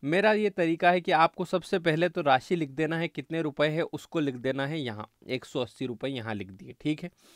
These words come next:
अब आप देखिए कि एक रुपये, एक रुपया है, ठीक है, है ना, पचास पैसे हैं और पच्चीस पैसे हैं। मुझे आप बताइए, ये पचास पैसे है, ये पच्चीस पैसे है, तो अगर इस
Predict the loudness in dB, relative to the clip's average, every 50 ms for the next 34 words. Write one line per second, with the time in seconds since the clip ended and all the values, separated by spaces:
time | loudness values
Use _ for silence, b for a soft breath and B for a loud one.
0 | b b b b 2 4 6 6 4 4 4 0 0 -2 -2 -4 -2 -2 -2 -4
1 | b b b b b b _ -10 -6 0 4 4 4 4 4 2 2 2 2 0
2 | 0 0 -4 _ _ _ _ -4 -4 -4 -2 -4 -6 -2 -2 0 2 2 2 0
3 | 0 -4 -2 0 0 0 2 0 -6 -10 -10 _ _ _ _ _ _ _ _ _
4 | _ _ _ _ _ _ _ _ -4 0 0 0 b b b b b b b _
5 | -2 -2 2 6 6 6 6 6 2 0 -2 -2 0 0 -2 -2 -2 -2 -6 -8
6 | b b b b b b b b _ 2 2 2 4 2 0 0 _ -2 -2 -2
7 | -2 -4 -4 -4 -4 -6 -10 -12 -12 b b b b b b b -4 -2 -2 0
8 | 2 4 6 8 8 6 6 4 0 2 0 0 2 0 0 0 0 0 -2 -2
9 | 2 4 4 4 2 0 -2 -4 -4 -2 -4 -4 -2 -2 -2 -2 -2 -2 -4 -4
10 | -4 -4 -6 -6 -4 -4 -6 -2 -2 -2 -2 0 0 0 0 -2 0 0 -2 0
11 | 2 2 2 2 0